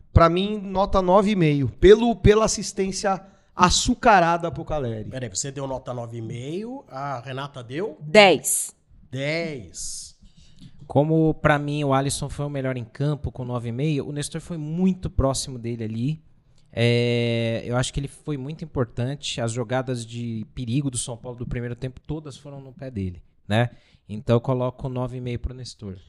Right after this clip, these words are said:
Speaker 4: nesse jogo.
Speaker 2: Nove e meio, olha
Speaker 4: Bem
Speaker 2: que
Speaker 4: alto.
Speaker 2: maravilha. E eu vou dar nota oito vírgula cinco.
Speaker 4: Boa.
Speaker 2: Então dá trinta e sete e meio, dividido por quatro, temos aí nota nove vírgula trinta e sete.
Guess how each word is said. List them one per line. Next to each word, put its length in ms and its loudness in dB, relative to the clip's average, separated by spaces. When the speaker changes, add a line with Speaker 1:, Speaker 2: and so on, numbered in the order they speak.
Speaker 4:
nesse 460 -6
jogo. 200 -8
Speaker 2:
Nove 100 -10
e 40 -8
meio, 440 -12
olha 140 -12
Speaker 4:
Bem 100 -6
Speaker 2:
que 80 -6
Speaker 4:
alto. 140 -4
Speaker 2:
maravilha. 480 -10
E 160 -14
eu 100 -8
vou 180 -16
dar 220 -6
nota 500 -12
oito 580 -14
vírgula 600 -14
cinco. 520 -14
Speaker 4:
Boa. 340 -12
Speaker 2:
Então 120 -8
dá 140 -6
trinta 360 -12
e 60 -14
sete 440 -10
e 40 -12
meio, 380 -12
dividido 440 -12
por 240 -16
quatro, 400 -8
temos 280 -12
aí 100 -12
nota 320 -10
nove 480 -10
vírgula 420 -10
trinta 480 -8
e 40 -6
sete. 720 -8